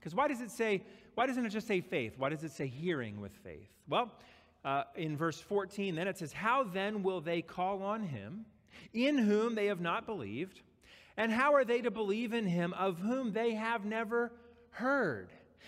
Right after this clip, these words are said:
And how are they to hear without someone preaching?" So this line, "hearing with faith," describes a heart that hears the good news of Jesus Christ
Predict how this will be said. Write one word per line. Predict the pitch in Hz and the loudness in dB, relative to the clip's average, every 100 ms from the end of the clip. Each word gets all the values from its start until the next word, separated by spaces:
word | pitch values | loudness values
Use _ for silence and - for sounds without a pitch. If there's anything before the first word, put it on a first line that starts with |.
| - | -2
And | 214 | 0
how | 214 233 277 | 2 2 4
are | 247 | 4
they | 233 226 | 2 0
to | 220 | -2
hear | 202 - 254 233 185 180 185 - - - _ - | -2 -2 -2 2 2 2 -2 -6 -18 -20 _ -8
without | 147 165 160 156 | -4 0 -2 -4
someone | 160 147 135 | -4 -4 -4
preaching?" | - 113 - 98 87 _ _ - - - | -6 -10 -10 -16 -20 _ _ -20 -20 -10
So | 202 | -2
this | 330 - | -2 -2
line, | 240 214 165 | -2 0 0
"hearing | 143 175 208 233 240 | -2 0 0 0 0
with | 262 262 | 0 -2
faith," | - 107 90 156 - - _ - - - | -6 -10 -8 -8 -10 -20 _ -20 -16 -6
describes | 185 - 202 202 208 | -6 -2 2 2 2
a | 220 | 0
heart | 185 - 196 135 120 190 - - - - - | -2 -2 0 2 2 -2 -6 -16 -20 -20 -6
that | 180 156 | -2 -2
hears | - 214 277 240 | -2 -2 0 -2
the | 220 175 | -2 0
good | 202 208 | 2 2
news | 208 208 | 0 -2
of | 214 | -4
Jesus | 165 185 190 233 - | -4 -4 -4 -6 -6
Christ | 139 110 123 - - | -4 -4 -4 -8 -12